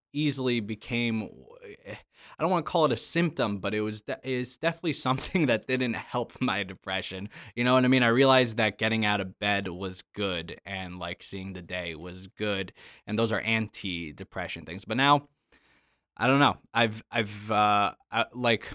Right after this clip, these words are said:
all right, so I'll say this. Number one, we recorded this episode beforehand. This is our second go interviewing each other. And on our first go interviewing each other, um, I was pretty fucking depressed. And you know what's changed since then? Not much, except for me being at a job.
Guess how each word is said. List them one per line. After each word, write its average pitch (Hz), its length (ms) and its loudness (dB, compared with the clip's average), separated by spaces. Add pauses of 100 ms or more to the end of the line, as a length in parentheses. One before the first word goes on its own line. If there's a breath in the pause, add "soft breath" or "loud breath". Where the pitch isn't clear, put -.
(240)
all 135 100 2
right, 110 160 0
so 139 260 6
I'll 151 140 10
say 165 140 6
this. 117 240 2 (120)
Number 139 280 6
one, 135 260 10
we 131 120 4
recorded 120 520 2
this 92 160 -10
episode 69 460 -12 (220)
beforehand. 78 560 -10
This 104 160 -8
is - 60 -6
our 107 140 2
second 110 460 -2
go 95 300 -2
interviewing 80 440 -12
each - 180 -16
other. 85 180 -12 (280 loud breath)
And 120 120 0
on 117 100 2
our 104 80 2
first 180 340 6
go 113 220 6
interviewing 101 560 -2
each 90 220 -6
other, 95 320 -4 (400 soft breath)
um, 98 360 0
I 117 120 2
was 117 240 0 (180)
pretty 135 160 -2
fucking 117 360 -2
depressed. 95 440 -8
And 101 160 -6
you 107 80 -4
know 113 140 0
what's - 320 -2
changed 123 360 -2
since 123 220 -4
then? 120 720 -2
Not 113 260 0
much, 107 360 -2
except - 440 -4
for 104 560 0
me 101 400 -4
being 101 340 -6
at 95 140 -4
a 92 60 -8
job. 90 400 -2